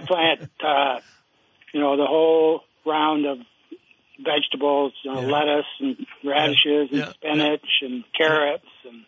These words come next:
Speaker 2: Oh, good, good, good.
Speaker 1: and squash and corn and
Speaker 2: Oh man, you do it all. <laughs>
Speaker 1: do it all. And tomatoes
Speaker 2: Oh,
Speaker 1: and peppers.
Speaker 2: tomatoes. Yes, yes. Was that your wife in the background?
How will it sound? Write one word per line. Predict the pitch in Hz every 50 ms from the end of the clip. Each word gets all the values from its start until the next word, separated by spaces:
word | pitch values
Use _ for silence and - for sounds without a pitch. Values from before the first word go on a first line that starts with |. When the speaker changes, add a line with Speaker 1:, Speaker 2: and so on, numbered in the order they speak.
| _ _ -
Speaker 2:
Oh, | 175 175 175
good, | 123 - 135 117 113 117 _ _ _ -
good, | - 131 127 113
good. | - 131 127 120 110 104 _ _ _ _ - - - - -
Speaker 1:
and | - 143 139 135 131 123 123 - _ _ _ _ _ - - -
squash | - - - 156 151 156 156 151 160 160 147 131 - - -
and | 127 123 127 127
corn | - - - 170 160 160 160 156 160 156 156 156 151 139 120
and | - - _ - - - _ _ _ _ _
Speaker 2:
Oh | - 147 160 131 117
man, | 120 135 139 156 165 151
you | 131 139
do | 143 135 147 151 156
it | 143
all. | 139 127 120 120 120 110 _ _ _ _ _ _ _ _ _ _ - 117 _
<laughs> | _ - 156 - _ - 147 -
Speaker 1:
do | - 175 196
it | 202
all. | 175 151 135 113 - - - - 185 - _ _ - - - _ _ - 220 214 - - - - - - _ _ _ -
And | 160 170 180 185 -
tomatoes | 214 190 180 180 180 170 180 170 175 175
Speaker 2:
Oh, | 180 202 226 233
Speaker 1:
and | 214
peppers. | - 175 160 208 202
Speaker 2:
tomatoes. | 196 156 160 143 127 - -
Yes, | 180 165 170 165 - - - -
yes. | - 90 180 - 160 156 - - - 151 - -
Was | 156 151 147 147
that | 160 156 160 147
your | 156 151
wife | 147 143 147 151 - -
in | 160
the | 147 147
background? | 135 143 135 131 - 147 147 131 135 131